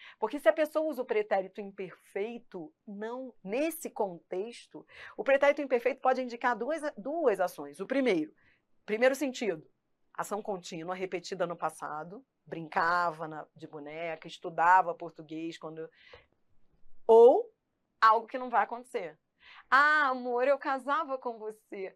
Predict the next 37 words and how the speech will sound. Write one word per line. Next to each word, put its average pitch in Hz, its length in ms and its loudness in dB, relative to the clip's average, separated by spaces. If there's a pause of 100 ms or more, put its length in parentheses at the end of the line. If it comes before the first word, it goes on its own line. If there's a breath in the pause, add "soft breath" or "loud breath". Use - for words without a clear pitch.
(120)
<laughs> - 400 4 (380 loud breath)
Ele 370 200 4
não 427 120 4
precisa 381 220 6
nem 427 200 -2
continuar, 539 1200 8 (160)
entendeu? 277 500 4 (480)
Fui. 359 380 2 (300 loud breath)
Ele 339 100 4
fala, 359 180 8
"Ah, 330 300 8
eu 339 100 2
casava, 214 680 4
amor." 226 240 -6
Que 440 100 -4
eu 466 80 -2
casava 440 440 4
o 392 80 0
quê? 381 360 -6 (120)
Entendeu? 269 420 2 (400 loud breath)
Caso 320 560 6
ou 320 160 6
não 381 200 -2
caso. 240 420 4 (240 loud breath)
Se - 120 -4
a 480 40 0
pessoa 466 260 4
fala 240 260 6
"casava", 208 960 6
"jantava", 202 1600 4 (640 soft breath)
é 285 100 8
porque 311 320 0
não 415 180 -4
vai 254 220 6
acontecer. 269 720 2
Esse 294 720 0
é 262 260 6